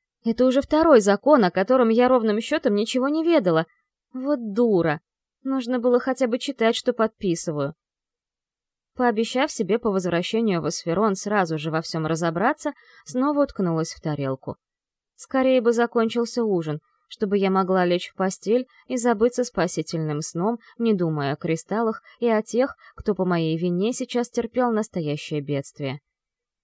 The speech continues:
Занятая размышлениями, почувствовала на себе чей-то пристальный взгляд. Повернув голову, встретилась глазами с юношей и девушкой. Кем они приходятся хозяину дома, можно было не уточнять.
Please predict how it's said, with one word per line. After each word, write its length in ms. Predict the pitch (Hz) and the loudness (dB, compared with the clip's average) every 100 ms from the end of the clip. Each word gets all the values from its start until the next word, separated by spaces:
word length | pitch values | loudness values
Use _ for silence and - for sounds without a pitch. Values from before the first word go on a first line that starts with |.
| _ _ - | _ _ -10
Занятая 520 | 233 269 262 254 240 | -4 -2 0 0 2
размышлениями, 880 | 240 226 226 214 233 294 285 269 254 _ - | 2 0 -2 -2 -4 -2 -4 -6 -8 _ -4
почувствовала 720 | 220 - 226 247 254 254 240 | -4 0 -4 -2 0 0 2
на 140 | 226 | 0
себе 320 | 233 208 214 | -2 0 0
чей-то 380 | 208 202 190 180 | 2 -2 -2 -4
пристальный 560 | - 151 - 156 147 143 | -4 -6 -4 -6 -4 -4
взгляд. 420 | 143 139 135 131 - _ _ _ _ _ _ | -4 -4 -6 -6 -12 _ _ _ _ _ _
Повернув 540 | 208 208 202 202 190 | -2 0 0 0 -2
голову, 480 | 180 233 262 139 139 _ _ _ | 0 2 2 -2 -6 _ _ _
встретилась 640 | - 240 247 240 226 220 | -2 2 2 2 0 2
глазами 560 | 196 208 208 214 208 | 2 2 0 0 0
с 120 | 202 220 | -2 -2
юношей 540 | 226 220 220 214 196 | -2 -2 -2 -2 -2
и 40 | |
девушкой. 580 | 170 143 127 - - 160 _ _ _ _ _ | -2 -4 -4 -10 -14 -14 _ _ _ _ _
Кем 200 | 277 262 | -2 0
они 160 | 240 | 0
приходятся 520 | 233 233 - 233 233 240 | 0 -2 0 -2 -2 -4
хозяину 540 | 240 226 240 233 233 | -2 0 0 0 -2
дома, 300 | 240 330 302 - _ | 0 -2 -4 -10 _
можно 380 | 220 220 202 185 | 0 0 2 0
было 180 | 175 170 | 0 0
не 180 | 160 | -2
уточнять. 560 | 147 - 135 147 127 | -4 -6 -10 -8 -8